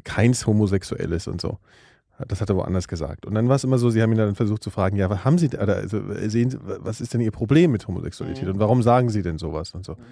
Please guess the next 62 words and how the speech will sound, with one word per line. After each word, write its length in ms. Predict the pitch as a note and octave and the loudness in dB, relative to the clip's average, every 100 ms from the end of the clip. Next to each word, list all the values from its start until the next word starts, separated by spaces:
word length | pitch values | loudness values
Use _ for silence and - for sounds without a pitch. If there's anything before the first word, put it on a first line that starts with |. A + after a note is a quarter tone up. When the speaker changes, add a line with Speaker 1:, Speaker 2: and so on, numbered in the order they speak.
| C3+ - - - | -20 -20 -20 -12
Speaker 1:
Was 180 | F#2 G#2+ | -4 -4
ich 80 | - | 0
immer 120 | C3 | 0
so 80 | A#2 | 0
faszinierend 500 | - G#2+ G#2+ C#3+ G3 | -4 -4 -2 -2 -2
finde, 260 | A#2 G#2 | -2 -2
warum, 520 | G2 G2 G2+ C#3+ G#3 A3+ _ _ _ _ _ | -2 -2 2 2 2 -4 _ _ _ _ _
also 120 | A2 | 0
ich 20 | |
meine, 60 | A#2+ | 2
die 100 | A2+ | 2
sitzen 460 | A2+ G#3 - A#3 | 0 0 -2 0
doch 180 | C#3+ F#2+ | 0 0
da 400 | - D#2 D#2+ A#2+ F3 _ | -4 -2 -2 -4 -8 _
Speaker 2:
Mhm. 300 | B2 B2 A#2 | -10 -8 -6
Speaker 1:
und 100 | C#3+ | 0
dann, 100 | C3 | 0
und 100 | D3+ | 2
dann 260 | C3+ C3+ B2+ | 0 0 0
lavierte 400 | B2 A2+ B2+ C#3 | 0 2 2 2
er 80 | A#2 | 0
sich 120 | G#2+ | 0
halt 100 | G#2 | -2
immer 120 | G2+ | -2
so 80 | G2 | -2
raus 220 | F#2+ G#2 | 2 2
und 60 | A2 | 2
meinte 140 | G#2 | -2
so, 80 | G2 | 0
ja, 120 | A2 F#2+ | -2 -2
wieso, 300 | A2 B2+ F#3+ | -2 2 2
das 120 | C#3 | 2
ist 100 | G#2 | -2
doch 80 | G#2 | -4
gar 80 | F#2+ | -6
nicht 160 | F#2 | -6
die 40 | G2+ | -10
Frage, 440 | - G2+ D#3 D#3+ | -4 2 2 2
ich 100 | - | -2
freue 200 | - G#2+ | 0 0
mich 140 | A2+ | 2
halt 140 | A#2 G2+ G#2 F#2+ | -4 -4 -6 -2
darüber, 220 | G2+ G2 | 0 0
dass 160 | G2 F#2+ | -2 -2
meine 160 | G#2+ G2+ | -2 0
Kinder 280 | C#3 C#3 | 2 4
sind, 200 | A2+ A2+ | 4 2
so 160 | G#2+ A2 | 0 -2
wie 60 | G#2 | 0
sie 100 | F#2 | 0
sind, 320 | F#2+ D3+ F3+ | 2 2 0
also 140 | F2+ | -6
völlig 340 | E2+ - F#2+ G#2 | -10 -10 -6 -4
Speaker 2:
Ja, 60 | A2 | -2
ja. 60 | |
Speaker 1:
absurder 320 | G#2 G2 A2 | 0 2 2
Schwachsinn. 500 | G2 - - - D3+ - - - - _ | 0 -4 -6 -4 -6 -6 -18 -20 -20 _
Dann 120 | A2+ | -2
frage 240 | - - - | -2 -4 -8
ich 40 | |
mich 140 | - - | -12 -2
immer, 180 | C3+ | 0